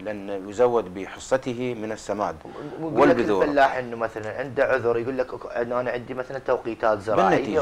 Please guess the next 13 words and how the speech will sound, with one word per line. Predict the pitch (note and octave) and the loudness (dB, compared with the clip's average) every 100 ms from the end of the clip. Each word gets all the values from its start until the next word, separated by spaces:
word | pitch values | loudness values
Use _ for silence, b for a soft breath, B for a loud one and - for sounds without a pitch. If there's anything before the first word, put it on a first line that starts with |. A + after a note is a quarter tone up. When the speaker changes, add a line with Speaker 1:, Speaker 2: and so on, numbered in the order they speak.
| C#3 | 2
Speaker 2:
أمور، | C#3+ D3+ | 2 0
Speaker 1:
بالنتيجة | F#3+ G3 F3 E3 | 2 0 0 4
Speaker 2:
كيف | E3 D#3+ | 4 4
Speaker 1:
يحصك، | E3 A#2 | 2 0
Speaker 2:
تحكم؟ | G2 - A#2 | -4 -8 -2
Speaker 1:
بالنتيجة | E3 E3 D3 B2 A#2 | 0 0 0 -2 -2
Speaker 2:
نعم. | A#2 | -4
Speaker 1:
حصتك | - F3 - E3 D3 | 2 2 4 0 4
مؤمنة، | - C#3 G#2+ A2+ C#3+ - B B B B - - - | 4 6 2 0 -6 -14 B B B B -20 -20 -2
بالنتيجة | D3+ E3+ D3 B2+ A2 | 0 2 0 0 -2
حصتك | G2 E3+ E3+ F3 E3+ | 0 0 2 -2 2
مؤمنة. | E3 C3 G2 F2 - B B B | 2 4 0 -6 -14 B B B
آه، | G#2+ A2 G#2+ G#2+ G#2+ | 0 2 4 2 0